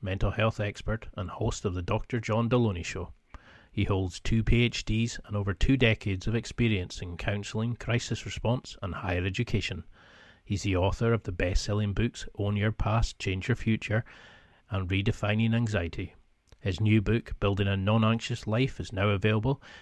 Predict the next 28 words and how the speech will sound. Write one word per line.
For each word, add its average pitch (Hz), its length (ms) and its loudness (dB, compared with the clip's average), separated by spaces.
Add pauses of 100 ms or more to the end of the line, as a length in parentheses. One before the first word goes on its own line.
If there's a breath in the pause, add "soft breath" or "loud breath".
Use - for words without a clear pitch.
(160 loud breath)
and 101 200 0
honestly, 123 460 0
this 110 260 -2
is 113 80 0
a 117 60 2
game 120 300 2
changer 95 540 0
for - 120 0
how 110 200 0
you 110 260 4
understand 117 560 0
and 98 200 -8
deal 113 220 2
with 107 180 2
anxiety 104 640 2
in 90 80 -6
your 95 140 -2
own 101 160 -2
life. 95 360 -2 (640 soft breath)
He's 90 160 -4
appeared 104 400 2
on 113 120 2
Fox - 440 -2
News, 113 300 2
Fox - 400 -2
Business, 113 480 -2
and 120 100 -2
Today. 113 360 2